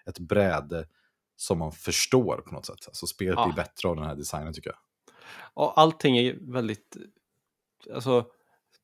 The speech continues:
Speaker 2: någon gång har jag kollat upp, eh, som några andra kompisar brukar kalla det, Magic Läst någonting. Så här, försökt tolka regelboken ut efter ditt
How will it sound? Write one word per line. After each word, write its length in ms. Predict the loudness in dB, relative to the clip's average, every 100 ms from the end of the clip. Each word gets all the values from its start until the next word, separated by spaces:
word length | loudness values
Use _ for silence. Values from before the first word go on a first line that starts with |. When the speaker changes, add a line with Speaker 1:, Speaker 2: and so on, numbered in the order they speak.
| _ 0
Speaker 2:
någon 320 | 6 8 6
gång 220 | 6 6 6
har 140 | 6
jag 160 | 4 2
kollat 300 | -2 0 -2
upp, 280 | -4 -10
eh, 420 | -8 -6 -6 -8 -12 -16
som 800 | -14 -12 -8 -4 -2 -2 -4 -6
några 260 | 2 4
andra 280 | 4 4 0
kompisar 360 | 0 -2 -2 -6
brukar 220 | -6 -8
kalla 260 | -4 -2 0
det, 80 |
Magic 440 | 2 2 2 -2 2
Läst 280 | 2 2 -2
någonting. 360 | -2 -4 -10 -12 _ _ _ _ _ _ _ -2
Så 140 | 2
här, 200 | 2 0 _ -20 -18 -18 -18 -14
försökt 420 | 4 6 6 2 -14 0
tolka 600 | 0 2 6 8 8 8
regelboken 680 | 4 2 -2 -4 -2 -4
ut 160 | -2 -4
efter 320 | -4 -2 -2
ditt 280 | -2 -4